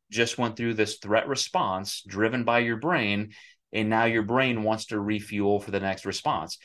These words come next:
You will have chronically increased hunger and a lot of instability in those cravings if you are in a higher state of anxiety. Those two things are completely correlated.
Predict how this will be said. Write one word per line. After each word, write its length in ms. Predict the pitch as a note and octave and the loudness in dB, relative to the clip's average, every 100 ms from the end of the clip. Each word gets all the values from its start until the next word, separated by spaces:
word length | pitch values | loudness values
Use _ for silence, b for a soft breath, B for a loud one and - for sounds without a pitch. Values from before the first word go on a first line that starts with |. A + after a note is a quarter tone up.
| B B B _ | B B B _
You 220 | - C3 | 0 2
will 200 | C3 C#3 | 8 8
have 360 | C3+ B2+ A#2 G#2+ | 6 4 4 2
chronically 1080 | - - - C#3 C3+ D#3 D#3+ D#3+ D3 C#3 B2 _ _ - | -4 -14 -6 2 4 6 4 2 0 0 -4 _ _ -2
increased 480 | B2 B2 B2+ B2 | 0 0 -2 -4
hunger 680 | - - E3+ A#2 F2+ F2 G#2+ B B B _ - | -6 -8 -6 -6 -4 -4 -4 B B B _ -2
and 120 | A2 | 2
a 80 | G2 | 2
lot 360 | G#2 A#2+ C3+ | 2 6 6
of 100 | C#3 | 6
instability 1080 | C#3+ C#3 C#3 - A#2 B2 C#3 G#2+ G2 F#2+ - | 2 0 0 0 0 4 4 4 2 -2 -2
in 200 | A2 G#2 | 2 2
those 220 | G2+ F#2+ | 2 0
cravings 880 | - - E3 B2 F2+ F#2 F#2+ - - _ | -4 -4 -2 0 -2 -6 -6 -6 -8 _
if 200 | A#2+ G#2+ | -2 -2
you 280 | A2+ A#2 A2+ | -2 0 0
are 180 | A2 G#2+ | 2 2
in 180 | A2 A2 | 2 0
a 80 | |
higher 440 | G#2+ - G2 G2+ G2 | -2 -2 0 2 0
state 260 | - G2+ | 0 0
of 80 | F#2+ | 0
anxiety. 460 | F#2+ F#2 F#2+ F2+ E2+ | -2 0 0 0 0
Those 260 | G2 G2 | -2 -2
two 160 | - G#2+ | -2 -4
things 260 | G#2 G2+ F#2+ | -2 -2 -2
are 160 | F2+ | -4
completely 760 | F2+ F#2+ F#2 - C3+ C#3 B2 A2+ | -4 -10 -10 -6 -4 -2 -2 -4
correlated. 680 | - A2 F#2+ E2 D2+ D2 | -2 0 0 -2 -6 -12